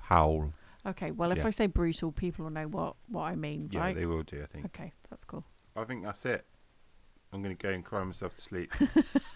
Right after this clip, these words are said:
Speaker 2: So, yeah, so that's it. That's it for the Green Mile. We're closing the book on the Green Mile. Are we?
Speaker 1: Yes,
Speaker 2: Are you
Speaker 1: we
Speaker 2: gonna
Speaker 1: are.
Speaker 2: talk to me again?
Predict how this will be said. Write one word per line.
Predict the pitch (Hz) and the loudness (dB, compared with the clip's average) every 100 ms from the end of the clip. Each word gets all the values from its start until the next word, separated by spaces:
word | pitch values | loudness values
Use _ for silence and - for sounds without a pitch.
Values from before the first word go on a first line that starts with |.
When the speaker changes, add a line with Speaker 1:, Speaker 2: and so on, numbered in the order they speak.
| - - _ _ - | -10 -10 _ _ -10
Speaker 2:
So, | 190 | -6
yeah, | 208 - - | -6 -8 -16
so | - | -8
that's | 185 - - | -4 -4 -4
it. | - - - - _ _ _ _ - | -8 -8 -16 -20 _ _ _ _ -4
That's | 190 - | -4 -2
it | 180 | -6
for | - | -8
the | 180 | -6
Green | 175 165 | -4 -2
Mile. | 156 151 156 - | -2 -4 -6 -8
We're | 170 | -8
closing | 185 175 160 | -4 -4 -4
the | 160 | -6
book | 165 185 | -6 -6
on | |
the | 196 | -8
Green | 160 156 | -6 -6
Mile. | 160 - - - - - - - | -6 -6 -10 -16 -20 -20 -20 -10
Are | 202 | -6
we? | 196 - - - - - - _ - _ - - - - - - - - - - - - | -6 -6 -20 -20 -20 -20 -20 _ -20 _ -12 -8 -8 -10 -14 -14 -18 -18 -18 -18 -12 -6
Speaker 1:
Yes, | 90 85 - - - - - - | 0 0 0 -10 -12 -14 -18 -8
Speaker 2:
Are | 196 | -2
you | |
Speaker 1:
we | 190 | 0
Speaker 2:
gonna | 190 | 0
Speaker 1:
are. | 180 | 0
Speaker 2:
talk | 196 - | -4 -4
to | 214 | -4
me | 202 | -2
again? | 208 226 | 0 -2